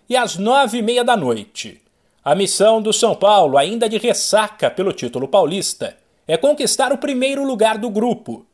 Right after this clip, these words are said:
o que significa fazer o segundo jogo das oitavas em casa e, teoricamente, contra um rival mais fraco. Para isso acontecer, ele tem que vencer o Sporting Cristal e torcer para que o Racing, na Argentina, no mesmo horário,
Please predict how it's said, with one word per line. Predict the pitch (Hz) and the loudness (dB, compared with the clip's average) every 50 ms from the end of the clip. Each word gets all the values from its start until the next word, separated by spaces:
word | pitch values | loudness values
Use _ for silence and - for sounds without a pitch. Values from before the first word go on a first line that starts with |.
| _ _ _ _ | _ _ _ _
o | - 127 | -8 -6
que | 131 - 185 | -2 0 0
significa | 180 - 220 196 226 214 185 - - 214 220 - 214 | 0 0 0 -2 -2 -2 -2 -2 -4 -4 0 0 2
fazer | 202 - 214 151 - 196 208 | 2 2 2 2 2 0 0
o | 214 | 0
segundo | 196 - - 190 143 175 226 233 208 156 | 0 0 0 0 0 0 -2 -2 -2 -2
jogo | - 180 220 233 208 214 | 0 2 2 2 2 0
das | 196 220 214 175 | 0 0 2 2
oitavas | 196 208 - - - 131 123 - 120 - - - | 0 0 0 0 0 0 0 0 0 0 0 0
em | 196 202 | -4 -8
casa | 165 - - 175 180 156 117 - - - - - - _ _ _ _ _ | -4 0 0 2 2 0 -2 -6 -10 -12 -12 -12 -14 _ _ _ _ _
e, | - 143 | -10 -6
teoricamente, | 143 - 233 208 214 269 311 339 320 330 294 226 202 208 226 233 233 - 302 320 302 - _ _ _ _ | 0 2 4 4 6 4 4 2 2 0 0 0 0 -2 -4 -4 -6 -6 -8 -8 -8 -10 _ _ _ _
contra | - 285 262 262 254 254 277 285 285 262 | 0 0 0 2 2 0 0 0 0 -2
um | 262 247 | -2 -2
rival | 220 285 294 214 208 202 190 185 226 254 240 _ - | 0 -2 0 2 2 4 4 2 0 -4 -10 _ -8
mais | 247 220 208 190 185 - - | -4 -4 -2 -2 -4 -6 -2
fraco. | - - 208 202 165 - - _ - 113 - - _ _ _ _ _ _ _ _ _ | 0 2 2 2 0 -2 -8 _ -20 -20 -20 -20 _ _ _ _ _ _ _ _ _
Para | - 165 185 202 208 | 2 2 4 4 2
isso | 214 - - | 2 0 -2
acontecer, | 214 202 214 214 208 220 196 - - - 220 233 | 0 0 0 0 2 2 2 2 2 2 4 4
ele | 240 240 214 | 4 2 0
tem | 202 - 226 226 | -2 -4 -4 -4
que | 220 240 | -4 -4
vencer | 214 226 254 226 180 - - - 220 262 277 | -2 -2 -2 -2 -2 -2 0 2 4 2 2
o | 269 254 | 2 0
Sporting | - - - - 123 120 117 - - 156 | -4 -6 -2 2 2 2 2 0 -6 -8
Cristal | 165 - 247 - - - - 190 185 156 107 98 - _ _ _ _ _ - | -6 -6 -6 -6 -4 -2 0 2 2 0 0 -4 -10 _ _ _ _ _ -2
e | 156 180 | -2 0
torcer | - 254 240 196 - - 220 247 247 | 2 2 2 2 2 0 2 2 2
para | 247 262 247 247 240 | 2 2 0 0 -2
que | - 277 | -2 -4
o | 220 | -2
Racing, | - - 170 220 233 - - - - - 123 | 0 2 2 2 2 0 -2 -4 -6 -6 -8
na | 113 143 190 233 269 | -4 -2 0 0 2
Argentina, | 294 302 262 - 294 294 269 - - - 156 135 120 120 120 | 0 0 0 -2 -2 -4 -4 -4 -4 -4 -4 -4 -4 -4 -4
no | 135 170 185 | -4 -4 -4
mesmo | 180 196 233 277 294 285 - 302 | -4 -2 0 0 0 0 0 2
horário, | 302 254 202 175 170 165 165 202 247 240 - | 2 4 4 4 4 2 2 -2 -6 -8 -10